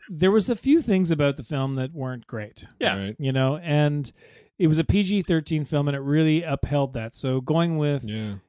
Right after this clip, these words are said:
Speaker 1: you know, smaller kids, I was a little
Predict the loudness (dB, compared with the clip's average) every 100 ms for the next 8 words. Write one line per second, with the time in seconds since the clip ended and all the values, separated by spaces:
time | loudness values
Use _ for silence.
0 | -4 0 2 0 2 4 4 2 0 2
1 | 2 0 -8 -16 _ _ -4 0 2 2
2 | 2 2 0 -4